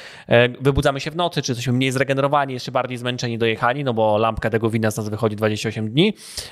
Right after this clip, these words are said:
e, ale szybciej się na przykład zasypia, nie? Więc przez chwilę mózg o to woła, jest fajnie, ale no to, to jakby to nie jest ten sygnał, że my po tym jakby faktycznie coś osiągniemy, faktycznie coś zrobimy, nie? Że mi się tak chce, czy coś tam. Tylko ta senność, zmęczenie i zestresowanie właśnie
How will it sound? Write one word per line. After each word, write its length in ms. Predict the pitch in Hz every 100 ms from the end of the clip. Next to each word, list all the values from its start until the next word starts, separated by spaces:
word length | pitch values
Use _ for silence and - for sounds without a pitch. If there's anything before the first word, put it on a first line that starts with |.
| -
e, 160 | 127
ale 260 | 147 196 208
szybciej 280 | 190 175 156
się 60 |
na 60 | 156
przykład 280 | - 151 135
zasypia, 420 | 135 131 147 - 82
nie? 140 | 135
Więc 180 | 151 139
przez 180 | - -
chwilę 300 | 190 143 -
mózg 220 | 156 156
o 60 | 131
to 100 | 131
woła, 360 | 160 220 247
jest 220 | 131 131
fajnie, 480 | - 156 156 196 262 - - 165 -
ale 220 | 175 175
no 120 | 165
to, 140 | 165
to 100 | 160
jakby 160 | 160 143
to 80 | 156
nie 120 | 185
jest 160 | 175 143
ten 80 |
sygnał, 460 | 123 135 113 113 110
że 120 | 117
my 160 | 117 120
po 160 | 120
tym 140 | 117 117
jakby 200 | 113 117
faktycznie 280 | 120 127 120
coś 160 | -
osiągniemy, 520 | - 139 135 127 107
faktycznie 320 | 95 117 120 120
coś 160 | 123
zrobimy, 480 | 110 135 131 135 92
nie? 180 | 101 139
Że 100 | 123
mi 100 | 123
się 80 | -
tak 180 | 117
chce, 360 | - - 135 135
czy 140 | -
coś 240 | 120 - -
tam. 200 | 87 78 - - - -
Tylko 440 | 151 156 139 - _ _ _ _ _ - -
ta 120 | - 104
senność, 480 | 175 175 160 160
zmęczenie 400 | 120 131 147 143
i 40 | 127
zestresowanie 720 | 120 - - 135 143 175 156
właśnie 480 | 123 - 131 127